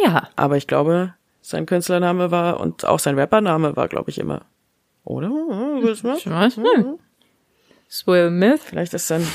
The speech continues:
Speaker 1: <laughs>
Speaker 2: Rappername früher
Speaker 1: Swill
Speaker 2: The
Speaker 1: Smith.
Speaker 2: Fresh Prince gewesen.
Speaker 1: Ja.
Speaker 2: Swill
Speaker 1: The
Speaker 2: Smith.
Speaker 1: Freshmaker. Ob
Speaker 2: Big
Speaker 1: der mal,
Speaker 2: Willy.
Speaker 1: ob der mal eine Koop mit, äh, Mentos hatte?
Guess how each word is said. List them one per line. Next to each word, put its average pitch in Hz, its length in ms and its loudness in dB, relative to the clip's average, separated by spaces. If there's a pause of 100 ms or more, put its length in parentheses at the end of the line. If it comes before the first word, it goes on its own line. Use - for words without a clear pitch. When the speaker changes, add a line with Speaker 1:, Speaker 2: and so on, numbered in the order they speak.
Speaker 1:
<laughs> 269 180 0
Speaker 2:
Rappername 170 680 -4 (460)
früher 185 180 -2
Speaker 1:
Swill 226 300 4
Speaker 2:
The 285 60 0
Speaker 1:
Smith. 226 120 4
Speaker 2:
Fresh - 200 -4
Prince - 340 -18
gewesen. - 260 -4
Speaker 1:
Ja. 170 220 -2 (400)
Speaker 2:
Swill 160 340 -4
Speaker 1:
The 202 60 4
Speaker 2:
Smith. 190 100 -2
Speaker 1:
Freshmaker. 160 760 0 (200)
Ob 175 140 0
Speaker 2:
Big 190 120 4
Speaker 1:
der 190 80 4
mal, 190 340 6
Speaker 2:
Willy. 151 200 -4 (680)
Speaker 1:
ob - 140 -4
der 180 120 4
mal 180 100 2
eine 170 160 0
Koop 196 480 0 (180)
mit, - 440 -6
äh, 165 160 0
Mentos 151 520 0
hatte? 269 260 0